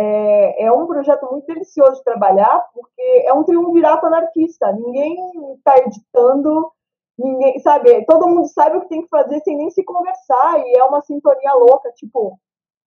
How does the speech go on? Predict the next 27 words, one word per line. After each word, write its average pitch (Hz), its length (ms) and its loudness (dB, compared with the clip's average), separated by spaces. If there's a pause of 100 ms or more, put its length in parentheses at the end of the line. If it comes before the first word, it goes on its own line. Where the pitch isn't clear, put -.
(120)
essa 226 160 -4
história 277 320 2
agora, 226 320 2
o 202 160 -8
segundo 247 300 -4
homenagem 247 600 -2
vai 220 160 -4
ser, 220 360 -6
a 196 120 -2
palavra-chave 208 920 2
é 214 40 -8
livro, 240 420 -8 (1600)
né? 208 240 0 (160)
E, 269 880 -8
e 269 40 -6
na 277 140 -2
minha 320 160 -4
história 285 640 2
é 254 160 2
livro 294 380 0
e - 20 -14
tem 277 160 -6
a 277 60 -2
ver 285 140 -2
com 311 100 -8
uma 320 120 -4
fotografia. 320 880 -4